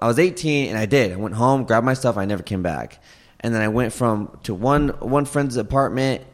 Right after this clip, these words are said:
uh, to another friend's apartment where I stayed until I enlisted into the military. Whenever I enlisted into the military,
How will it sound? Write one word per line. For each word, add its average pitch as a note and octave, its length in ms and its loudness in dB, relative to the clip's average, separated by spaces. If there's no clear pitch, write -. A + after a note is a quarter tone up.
uh, E2+ 300 -2
to - 180 -2
another C3 280 2
friend's A#2+ 200 -2
apartment G2+ 440 -2
where G#2 140 -2
I F#2+ 80 -2
stayed G2+ 540 0
until G#2+ 220 -4
I G#2 240 2
enlisted G#2+ 380 -2
into F#2+ 160 -4
the F2+ 60 -2
military. F#2 680 -2
Whenever A#2+ 300 0
I B2+ 120 2
enlisted C#3 460 0
into D#3+ 160 -4
the C3 60 2
military, A#2 720 0